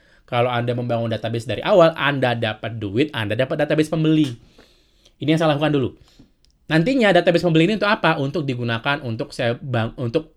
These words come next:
membangun bisnis Anda sendiri. Saya dulu menggunakan database saya untuk membangun bisnis saya sendiri. Saat membangun database-nya, saya menjadi makelar. Ya, menjadi affiliate.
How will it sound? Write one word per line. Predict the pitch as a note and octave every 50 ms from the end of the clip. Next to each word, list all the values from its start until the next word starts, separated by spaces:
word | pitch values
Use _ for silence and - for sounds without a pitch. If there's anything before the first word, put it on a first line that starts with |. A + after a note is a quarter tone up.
| _ _ _ _ _ _ _ _ _
membangun | D#3 C#3+ C#3+ C3+ A#2+ B2+ D3+ D3+
bisnis | C3+ C3 A#2+ E3+ E3+
Anda | B2+ B2+
sendiri. | - C3+ B2+ B2+ A2+ F#2+ - - _ - - _ _ _ _ _ _ _ _ - -
Saya | E3+ E3 D#3
dulu | E3 F3 E3+
menggunakan | D#3 D3 C#3 C3+ D#3+ E3 D3+ C3+
database | B2+ C3 B2 B2 A2+
saya | - G2 G#2 A#2+ D3+ F#3 -
untuk | B2+ A#2+ - -
membangun | D3+ C3 B2 A2 C3 C#3 C3+
bisnis | C#3 C#3 D#3 C#3
saya | C3+ D#3+
sendiri. | E3+ F3 D3 A2+ F#2+ - - _ _ _ _ _ _ _ _ _
Saat | _ - E3 E3 D#3+
membangun | D3 C#3 C3 A#2+ B2 A#2
database-nya, | A2 G#2+ G#2+ G2+ G2+ - - F3
saya | G3+ - G#3 E3+
menjadi | D#3 D#3 G3+
makelar. | G3+ G#3 A#3+ A#3+ E3 A2 G2+ - - - - - - _ - _ _ _ _ _ _ _ _ -
Ya, | - C3+ C3+
menjadi | C#3 B2 A#2+ A2+ G#2
affiliate. | - D3+ C#3+ - - -